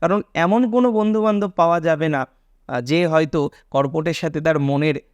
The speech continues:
ছোট হোক বড় হোক কোনো কথা শেয়ার করেনি, practically করে থাকে।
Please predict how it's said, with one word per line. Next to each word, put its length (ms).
ছোট 240
হোক 300
বড় 240
হোক 200
কোনো 220
কথা 240
শেয়ার 320
করেনি, 380
practically 480
করে 220
থাকে। 240